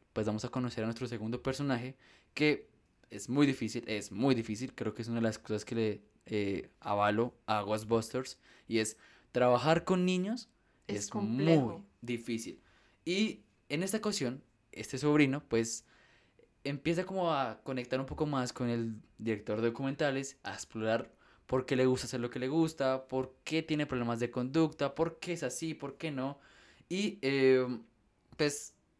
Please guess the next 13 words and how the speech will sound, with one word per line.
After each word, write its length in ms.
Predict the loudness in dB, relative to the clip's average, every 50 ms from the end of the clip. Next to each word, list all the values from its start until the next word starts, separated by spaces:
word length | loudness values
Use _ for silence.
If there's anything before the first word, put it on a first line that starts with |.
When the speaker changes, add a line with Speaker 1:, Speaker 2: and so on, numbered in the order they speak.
| _
Speaker 1:
al 160 | -6 -6 -6
final 240 | -4 -4 -2 -2 -2
nos 160 | -2 -2 -2
damos 240 | -2 -2 -2 -2 -2
cuenta 300 | -4 -4 -4 -4 -2 0
de 260 | 2 2 2 0 0
que 280 | -4 -6 -6 -6 -8 -8 _
tenemos 280 | -6 -4 -2 -4 -4 -4
un 40 | -2
personaje 420 | -2 -2 0 -2 -2 -4 -6 -6
que 140 | -4 -4 -4
es 200 | -4 -6 -10 _ _ _ _ _ -12
muy 540 | -8 -4 -2 2 4 4 4 4 2 0